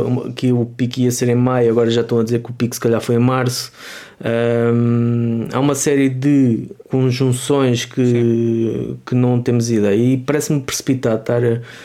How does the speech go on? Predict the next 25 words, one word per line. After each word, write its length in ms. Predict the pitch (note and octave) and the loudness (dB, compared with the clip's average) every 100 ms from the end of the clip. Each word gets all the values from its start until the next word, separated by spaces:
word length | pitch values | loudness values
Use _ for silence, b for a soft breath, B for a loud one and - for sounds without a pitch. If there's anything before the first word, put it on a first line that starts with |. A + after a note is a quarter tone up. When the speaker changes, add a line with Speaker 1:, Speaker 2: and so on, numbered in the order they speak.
| B - | B -4
Speaker 1:
fazer 200 | B2+ B2 | 0 0
este 160 | B2+ | 0
tipo 280 | - B2 - _ B2 | -4 -4 -10 _ -6
pressão 460 | A#2+ - C3+ B2+ | -4 -2 0 2
de 80 | B2 | 2
género, 260 | B2+ C3 B2 | 2 0 -2
porque 160 | - C3 | -4 -4
é 20 | |
que 100 | C3 | -2
vocês, 320 | B2+ C#3 C3 C3 C#3 C3+ | 0 0 0 0 -2 0
parece 240 | F3+ F3+ G3 | -2 0 0
um 60 | |
bocado 240 | F#3 C#3 B2+ | 0 0 0
quando 160 | D3 | -2
foi 520 | - D3 C3 B2+ A#2+ A#2 B B B B | 0 2 4 4 2 -2 B B B B
certos 360 | - C3 B2+ | -4 -2 -2
concertos, 560 | - B2 B2 A#2+ A2 A#2 | -2 -2 0 0 0 -2
aqueles 300 | A2+ A2+ A2+ | 0 0 0
últimos 300 | A2 A2+ - | -2 -2 -2
que 60 | A2+ | -2
a 20 | |
gente 200 | A2+ A2 | -2 0
viu 160 | A2+ | 0
antes 260 | G#2+ G#2 A2 | 0 -2 -4
do 580 | A2 G#2+ G#2 G#2 G2+ | -4 -2 -2 -4 -6